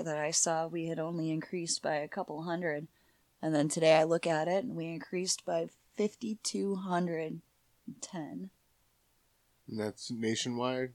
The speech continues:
Speaker 1: That's nationwide.
Speaker 2: Gotcha.
Speaker 1: Our global numbers right now of, uh, confirmed cases, three hundred thirty-five thousand nine hundred fifty-five people,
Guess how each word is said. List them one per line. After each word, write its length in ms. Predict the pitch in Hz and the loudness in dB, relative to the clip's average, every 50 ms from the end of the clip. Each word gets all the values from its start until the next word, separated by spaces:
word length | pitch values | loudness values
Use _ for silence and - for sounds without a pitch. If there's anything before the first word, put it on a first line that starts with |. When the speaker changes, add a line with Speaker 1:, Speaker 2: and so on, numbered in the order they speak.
| _ _ - | _ _ -8
Speaker 1:
That's 180 | - 175 - | -6 -4 -2
nationwide. 560 | 202 170 160 - - - - - - - - - _ _ _ _ _ _ _ _ _ - | -2 -2 -2 -4 -6 -6 -6 -6 -8 -8 -10 -12 _ _ _ _ _ _ _ _ _ -14
Speaker 2:
Gotcha. 320 | - 95 98 - - - - | -10 -10 -10 -8 -8 -4 0
Speaker 1:
Our 180 | - - 185 | 4 4 6
global 400 | 190 196 202 196 196 202 190 202 | 6 6 6 6 6 6 6 6
numbers 380 | 202 190 165 170 160 160 165 175 | 6 6 6 6 4 2 2 2
right 200 | 175 165 160 - | 2 2 2 2
now 480 | 165 165 156 151 151 151 160 165 180 - | 2 0 2 2 2 2 0 -2 -6 -8
of, 440 | - 170 165 160 156 151 151 160 165 - - - _ _ _ - 359 | -6 -6 -4 -4 -2 -4 -4 -6 -8 -16 -20 -20 _ _ _ -16 -12
uh, 260 | - - - - - - _ - | -8 -6 -6 -6 -8 -8 _ -4
confirmed 500 | - 220 196 - - 175 160 160 160 - | 0 0 0 2 2 2 2 2 -2 -4
cases, 560 | - 175 160 151 - - - 165 - - - _ _ _ _ _ - | -2 -2 -2 -2 -2 -2 -2 -4 -4 -6 -10 _ _ _ _ _ -10
three 240 | - 180 208 214 | -4 -2 -2 0
hundred 400 | 220 214 214 202 202 208 202 196 | 2 2 2 2 2 2 0 -2
thirty-five 580 | - - 180 180 180 180 - - 175 165 165 165 | -2 -2 -2 -2 -2 -4 -2 0 0 2 0 0
thousand 600 | - - - 156 151 147 151 - 160 147 151 160 156 | -2 -2 0 0 0 0 -2 -2 -4 -4 -2 -2 0
nine 220 | 160 156 156 170 | 0 0 0 0
hundred 340 | 165 165 156 151 151 151 160 | 0 0 0 0 -2 -4 -4
fifty-five 840 | - - - 160 160 - - 170 - - 147 135 131 135 143 - - | -4 -2 -2 -2 -2 -2 -6 -6 -6 -6 -6 -6 -6 -6 -8 -10 -14
people, 460 | - - 160 151 - - 113 117 151 | -14 -10 -10 -6 -2 -2 -2 -2 -2